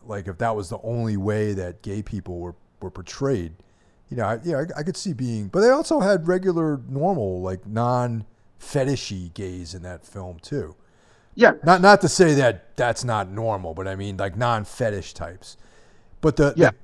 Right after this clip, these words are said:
Speaker 1: the, the gay couple in this film are, they appear to be a f-, well, the two just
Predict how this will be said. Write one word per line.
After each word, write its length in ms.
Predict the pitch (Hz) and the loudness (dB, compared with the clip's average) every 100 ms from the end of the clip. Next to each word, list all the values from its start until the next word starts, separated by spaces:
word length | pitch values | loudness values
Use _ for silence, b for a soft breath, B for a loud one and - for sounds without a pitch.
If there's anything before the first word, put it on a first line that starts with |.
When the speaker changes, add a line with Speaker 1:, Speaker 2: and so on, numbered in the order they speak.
| - | -4
Speaker 1:
the, 0 | |
the 80 | 135 | 2
gay 240 | 110 226 | 8 8
couple 440 | 233 226 214 196 147 | 8 4 6 6 6
in 80 | 123 | 4
this 200 | 156 - | 0 -4
film 420 | - 87 80 82 _ _ _ _ _ _ _ _ _ _ - | -8 -8 -8 -12 _ _ _ _ _ _ _ _ _ _ 0
are, 400 | 139 143 139 131 - _ _ _ _ _ _ _ _ _ - - - | 6 8 8 4 -6 _ _ _ _ _ _ _ _ _ -20 -20 -4
they 160 | 143 151 | 2 4
appear 360 | - 202 247 | 6 6 8
to 100 | 165 | 6
be 320 | 104 107 107 - | 4 -2 -2 -4
a 60 | 104 | -12
f-, 160 | - - - | -12 -18 -2
well, 260 | 120 123 - | 0 0 -4
the 120 | 107 98 | -12 -8
two 220 | - 175 | -2 0
just 220 | 143 156 | 0 -4